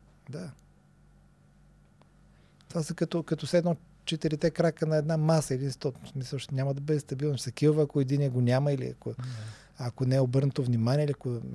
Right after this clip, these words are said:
Speaker 1: нестабилен и нефелен.
Speaker 2: Каква, каква ти е връзката с религията?
Speaker 1: Ам, <laughs>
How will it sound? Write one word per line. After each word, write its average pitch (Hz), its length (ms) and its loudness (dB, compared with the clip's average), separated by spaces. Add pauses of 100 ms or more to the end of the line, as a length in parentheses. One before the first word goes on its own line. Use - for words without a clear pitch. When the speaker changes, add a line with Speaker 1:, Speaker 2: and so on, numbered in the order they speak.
(120)
Speaker 1:
нестабилен 131 680 -2
и 127 60 -2
нефелен. 131 520 -4 (1700)
Speaker 2:
Каква, - 200 -12
каква - 260 -6
ти 185 100 -10
е 185 40 -8
връзката - 320 -14
с - 100 -12
религията? 95 540 -8 (1120)
Speaker 1:
Ам, 151 520 2 (3000)
<laughs> 175 300 2